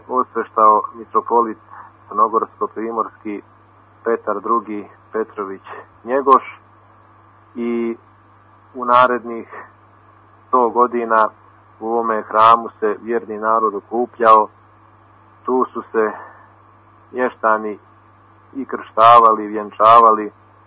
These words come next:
molitvom ispraćali svoje najbliže pred lice Božije sa molitvama, a tu su se o velikim praznicima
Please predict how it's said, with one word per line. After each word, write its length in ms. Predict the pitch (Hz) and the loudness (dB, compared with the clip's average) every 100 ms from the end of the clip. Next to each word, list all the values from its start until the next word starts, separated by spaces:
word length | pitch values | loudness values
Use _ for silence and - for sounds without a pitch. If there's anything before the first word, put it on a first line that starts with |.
| _ _ _ _ - | _ _ _ _ -4
molitvom 500 | 117 120 107 110 117 | 0 0 0 -4 -4
ispraćali 580 | 117 113 104 107 104 95 | -8 -6 -4 -4 -4 -6
svoje 340 | - 117 110 98 _ _ _ _ _ _ | -4 -2 -2 -4 _ _ _ _ _ _
najbliže 920 | 110 117 110 104 104 123 110 107 104 95 _ _ _ _ _ 110 113 - | 0 2 2 -2 -6 -8 -4 -4 -4 -6 _ _ _ _ _ -18 -18 -14
pred 200 | 117 113 95 - - | -8 -8 -8 -20 -12
lice 420 | 110 123 123 107 | -6 -6 -6 -8
Božije 600 | 101 127 131 131 123 120 - | 0 2 2 -2 -2 -2 -6
sa 80 | 104 | -10
molitvama, 720 | 107 131 123 - 123 120 117 - _ _ _ _ _ _ _ _ _ _ - | -2 0 0 0 2 4 2 0 _ _ _ _ _ _ _ _ _ _ 0
a 240 | 110 110 104 - | 4 6 4 -2
tu 200 | 131 127 | -4 -2
su 160 | 127 110 | -4 -8
se 140 | 117 117 | -2 0
o 80 | 117 | 0
velikim 460 | 123 120 113 113 107 | -2 -4 -6 -12 -2
praznicima 840 | 117 123 113 117 - 117 113 107 | 4 4 2 -10 -10 0 2 2